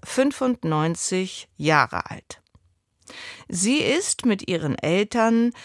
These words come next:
als Kind nach Chile geflohen. Rudi Heimann ist heute einhundertdrei Jahre alt. Er ist als Kind in das Land geflohen,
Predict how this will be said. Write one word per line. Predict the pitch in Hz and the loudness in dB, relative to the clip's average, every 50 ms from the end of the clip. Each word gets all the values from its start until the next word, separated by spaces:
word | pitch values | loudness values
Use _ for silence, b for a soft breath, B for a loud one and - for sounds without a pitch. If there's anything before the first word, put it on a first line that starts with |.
| B B B B - | B B B B 4
als | 175 170 156 - - - | 4 4 4 2 -2 -4
Kind | - - - 262 285 320 320 - - - - - - - - - - - | -4 -4 -4 -2 -2 -2 -4 -4 -6 -10 -8 -8 -8 -10 -12 -14 -8 -4
nach | 185 185 185 190 190 190 190 202 - - - | 0 2 4 4 4 4 2 0 -4 -12 -12
Chile | - - - - - 220 180 147 131 131 135 131 - - 139 | -6 -4 -2 0 2 2 2 2 0 0 -2 -2 -4 -4 -4
geflohen. | - 143 143 - - - 147 - - - - 80 - - - - _ _ _ _ _ _ _ _ _ _ _ _ _ B B B B B B B B B | -4 -4 -4 -4 -4 -4 -4 -2 -4 -4 -6 -8 -8 -10 -12 -16 _ _ _ _ _ _ _ _ _ _ _ _ _ B B B B B B B B B
Rudi | 151 170 190 202 190 180 170 | 2 4 6 6 6 6 4
Heimann | 165 160 151 147 156 160 180 190 214 240 277 285 | 2 2 2 2 2 2 2 2 2 4 2 2
ist | 285 277 - - - - - | 2 0 -2 -4 -4 -4 -2
heute | 175 160 160 165 170 - - 233 240 262 269 - - - - | 0 2 2 0 0 -2 -2 0 0 0 0 -2 -4 -6 -2
einhundertdrei | - 175 170 170 175 175 180 180 180 202 202 208 - - - 196 202 196 185 160 139 123 - _ _ _ | 0 0 2 2 2 0 0 0 0 -2 -2 -4 -4 -4 -4 0 2 4 4 4 2 0 -2 _ _ _
Jahre | - 143 139 123 120 113 101 - 107 - - | -6 -4 -2 -2 -2 -2 -4 -4 -6 -6 -4
alt. | - - - _ - - - - - _ _ _ _ _ _ _ _ _ B B B B B B B B B - | -6 -8 -8 _ -12 -12 -12 -12 -14 _ _ _ _ _ _ _ _ _ B B B B B B B B B 2
Er | 202 214 247 - | 4 4 4 4
ist | - - 233 - - - | 2 -2 -4 -4 -4 -2
als | - 156 156 - - - _ | -2 -2 -2 -4 -8 -12 _
Kind | - - 247 240 262 294 330 370 - - - - - - - - | -8 -2 0 0 2 2 0 -2 -4 -6 -8 -8 -8 -8 -8 -4
in | - 196 190 185 185 185 180 - - | -2 0 2 2 2 0 0 -4 -4
das | - 170 180 226 254 - - - - | -2 0 0 0 0 0 0 0 0
Land | 208 190 175 185 208 226 233 - - - - | 0 0 2 2 2 0 -2 -4 -6 -4 -4
geflohen, | 185 165 - - - 175 170 175 180 190 208 226 247 262 277 302 349 | -4 -4 -4 -4 -4 -2 0 0 0 2 2 2 2 2 2 0 -2